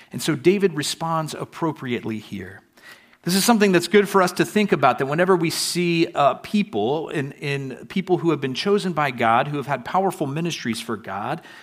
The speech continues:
when they fall, sometimes it's tempting for us to celebrate that or, or to find some sort of strange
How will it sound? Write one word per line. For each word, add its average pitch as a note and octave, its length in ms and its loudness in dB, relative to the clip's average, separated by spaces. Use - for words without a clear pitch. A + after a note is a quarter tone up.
when C#3+ 200 -6
they E3+ 160 2
fall, D#3+ 1000 -6
sometimes F#3 560 -2
it's D3+ 140 -6
tempting G3 380 -2
for - 220 -2
us A#2 440 -2
to - 120 -8
celebrate G#2 720 -4
that G2 360 -18
or, C3+ 220 0
or C3 260 -4
to B2+ 260 -6
find D#3+ 340 -4
some D#3+ 280 -4
sort C#3+ 260 -4
of A#2+ 100 -2
strange C#3+ 460 -8